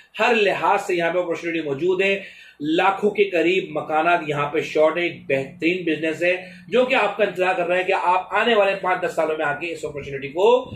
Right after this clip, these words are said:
avail कर सकते हैं। Official amount बहुत कम है, चाहे वो डीएचटी Karachi हो, चाहे वो बेडरूम Karachi हो। अब नए, नए taxes की बात की गई मिफ्ता इस्माइल की तरफ से कि भाई ये नए tax आ रहे हैं जिनकी दो ढाई करोड़ रुपए से ऊपर की एफ़डीआई value के मुताबिक property होगी, उसके ऊपर tax लगेगा।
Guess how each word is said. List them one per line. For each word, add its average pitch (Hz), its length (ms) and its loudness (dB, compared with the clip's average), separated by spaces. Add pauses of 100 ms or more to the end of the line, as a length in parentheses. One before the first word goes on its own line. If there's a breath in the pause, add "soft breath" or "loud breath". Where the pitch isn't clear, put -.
(220 loud breath)
avail 214 280 4
कर 196 100 0
सकते 165 340 0
हैं। 147 140 -8 (180 loud breath)
Official 202 360 2
amount 190 480 0
बहुत 196 280 0
कम 170 180 0
है, 165 120 -2
चाहे 165 140 0
वो 156 80 4
डीएचटी 147 460 -4
Karachi 160 400 -2
हो, 185 240 2
चाहे 156 180 0
वो 135 80 0
बेडरूम 135 200 -2
Karachi 156 380 -2
हो। 190 300 0 (380 loud breath)
अब 240 180 -2
नए, 220 440 2
नए 220 160 0
taxes 220 320 -2
की 226 120 -4
बात 190 240 2
की 214 120 -4
गई 196 200 2
मिफ्ता 175 460 -4
इस्माइल 185 320 -4
की 196 80 -8
तरफ 185 220 -4
से 196 300 2 (300 loud breath)
कि 202 100 4
भाई 214 120 4
ये 208 160 2
नए 196 180 2
tax 196 240 0
आ 190 120 4
रहे 185 100 2
हैं 185 80 0
जिनकी 185 180 -2
दो 175 200 0
ढाई 165 200 0
करोड़ 185 180 -2
रुपए 185 160 -4
से 185 120 -2
ऊपर 185 300 -2
की 190 260 -4 (240 loud breath)
एफ़डीआई 175 280 2
value 180 180 2
के 185 60 -2
मुताबिक 180 440 0
property 180 360 2
होगी, 180 180 6
उसके 180 160 2
ऊपर 185 140 0
tax 202 260 0
लगेगा। 135 260 0